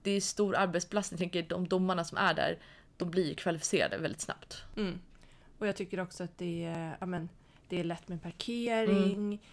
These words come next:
Speaker 1: Mm.
Speaker 2: Eh, det finns ställen att gå och handla om man behöver äta någonting. Det är ju liksom lätt att vara där.
Speaker 1: Ja.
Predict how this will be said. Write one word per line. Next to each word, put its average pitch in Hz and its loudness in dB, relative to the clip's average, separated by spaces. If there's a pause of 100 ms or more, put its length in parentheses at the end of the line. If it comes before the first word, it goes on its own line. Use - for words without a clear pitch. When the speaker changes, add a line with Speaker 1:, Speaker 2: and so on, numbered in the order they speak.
(360)
Speaker 1:
Mm. 170 -4
Speaker 2:
Eh, - -8
det 170 -6
finns 165 -4
ställen 160 -4
att 156 -10
gå - -12
och - -10
handla 202 0
om 190 -4
man 175 -2
behöver 180 -4
äta 185 -10
någonting. 180 -6 (300)
Det - -6
är 180 -2
ju 170 -4
liksom 165 -8
lätt - 0
att - -8
vara - 0
där. - -10 (280)
Speaker 1:
Ja. 202 0